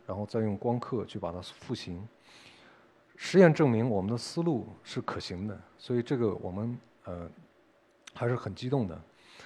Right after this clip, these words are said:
那么让我们更激动的事情呢，是，呃，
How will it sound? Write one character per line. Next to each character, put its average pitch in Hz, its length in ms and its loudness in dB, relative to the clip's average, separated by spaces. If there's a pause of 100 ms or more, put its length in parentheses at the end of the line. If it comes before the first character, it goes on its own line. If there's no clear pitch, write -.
(140)
那 - 80 -2
么 147 260 6
让 165 140 8
我 131 80 8
们 131 100 4
更 147 220 2
激 151 140 -4
动 151 160 4
的 113 80 2
事 120 160 -2
情 101 160 -2
呢， 92 120 -4
是， 101 300 -6 (1160)
呃， 98 260 2